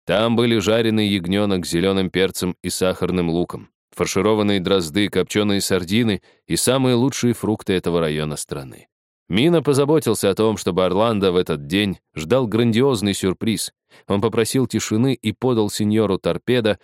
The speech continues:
стоявшему у входных дверей, знак, хлопнув в ладоши.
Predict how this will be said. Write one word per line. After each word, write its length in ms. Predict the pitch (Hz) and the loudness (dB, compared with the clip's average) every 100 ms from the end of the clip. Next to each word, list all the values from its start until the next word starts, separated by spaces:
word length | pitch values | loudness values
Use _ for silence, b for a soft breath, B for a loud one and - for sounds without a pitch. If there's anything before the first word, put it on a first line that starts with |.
| b | b
стоявшему 640 | - 117 120 120 - 110 | -2 2 2 0 -2 -2
у 20 | |
входных 400 | 104 104 95 95 | 0 0 0 0
дверей, 300 | 80 92 90 | 0 2 2
знак, 380 | 78 82 113 127 _ - | 0 -2 -2 -4 _ -10
хлопнув 480 | - 175 - 101 | -2 -2 0 -6
в 60 | - | -2
ладоши. 500 | 82 80 78 - - | -2 -2 -4 -6 -14